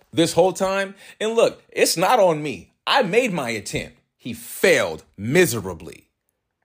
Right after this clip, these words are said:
But as his son, and I'm keeping it so transparent,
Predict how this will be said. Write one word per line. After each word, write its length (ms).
But 140
as 200
his 220
son, 760
and 140
I'm 140
keeping 340
it 200
so 460
transparent, 760